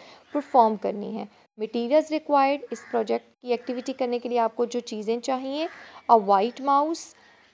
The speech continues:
food, bread, water, a cage for the mouse। आपको एक सफ़ेद कलर का चूहा चाहिए, फूड यानी कि खुराक में आपको ब्रेड,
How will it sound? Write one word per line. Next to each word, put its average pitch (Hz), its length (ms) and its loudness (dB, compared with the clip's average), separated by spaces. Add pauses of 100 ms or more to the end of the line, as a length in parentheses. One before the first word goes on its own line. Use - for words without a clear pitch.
(160)
food, 269 220 4
bread, 214 460 4 (420)
water, 214 520 4
a 226 180 2 (140)
cage 240 300 0
for 214 240 4
the 277 180 -2 (200)
mouse। 180 420 2 (180)
आपको 247 440 2
एक 262 360 -4 (280)
सफ़ेद 233 400 2
कलर 254 220 0
का 269 140 0
चूहा 240 420 -2
चाहिए, 285 520 -2 (540)
फूड 277 340 0 (200)
यानी 220 220 0
कि 254 100 -2
खुराक 220 520 2
में 240 100 -2
आपको 220 380 0
ब्रेड, 208 360 2